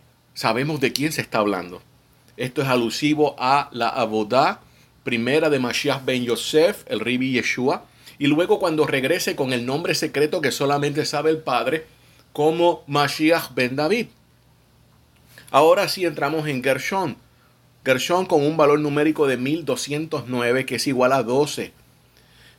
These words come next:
También significa la palabra Chavad, que es amado. Tenemos el número treinta, que tiene el valor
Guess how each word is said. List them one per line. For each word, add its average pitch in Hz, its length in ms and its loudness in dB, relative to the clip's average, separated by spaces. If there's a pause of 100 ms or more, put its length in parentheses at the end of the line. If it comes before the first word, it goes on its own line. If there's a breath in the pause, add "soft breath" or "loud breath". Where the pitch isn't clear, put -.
(180 soft breath)
También 123 360 0
significa 135 600 -2
la 123 160 0
palabra 123 360 0 (200)
Chavad, 123 480 0 (500)
que 104 240 -2
es - 240 -4
amado. 110 480 -4 (800 soft breath)
Tenemos 95 360 -4
el 127 120 0
número 104 360 0
treinta, 98 540 -6 (640 loud breath)
que 120 360 2 (360)
tiene 135 640 0
el 110 220 0
valor 104 560 2